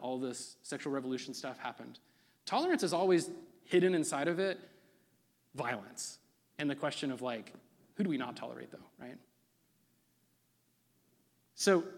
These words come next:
we have to refuse to accept that loving is the same thing as what America means by tolerating. And that, in turn, is gonna mean that we should not expect that we will be tolerated.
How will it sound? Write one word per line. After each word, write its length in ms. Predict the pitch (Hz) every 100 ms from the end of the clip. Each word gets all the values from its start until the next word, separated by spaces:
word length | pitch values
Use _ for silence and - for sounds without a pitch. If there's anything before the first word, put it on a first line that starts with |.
| - - _ -
we 200 | 147 269
have 280 | 320 285 -
to 80 | 226
refuse 640 | 185 202 214 190 - - - -
to 120 | 175
accept 640 | 160 - - 175 139 - - - _ _ -
that 140 | 156
loving 680 | 156 185 180 175 156 170 - - _ _ -
is 100 | 143
the 80 | 151
same 220 | - 170
thing 340 | 143 156 147
as 160 | 147 139
what 240 | 143 143
America 360 | 143 147 156 151
means 240 | 143 143
by 100 | 131
tolerating. 640 | 117 - 135 120 113 143 180 - _ _ _ _ _ _
And 120 | - 180
that, 140 | 262
in 100 | 330
turn, 200 | - 233
is 100 | 196
gonna 160 | 202 175
mean 200 | 175 180
that 120 | 156
we 320 | 160 180 -
should 400 | - 175 160 - - _ _ _ _ _
not 260 | 147 151 165
expect 380 | 180 - 170 170
that 100 | 147
we 140 | 143
will 80 | 135
be 100 | 123
tolerated. 480 | 120 104 110 117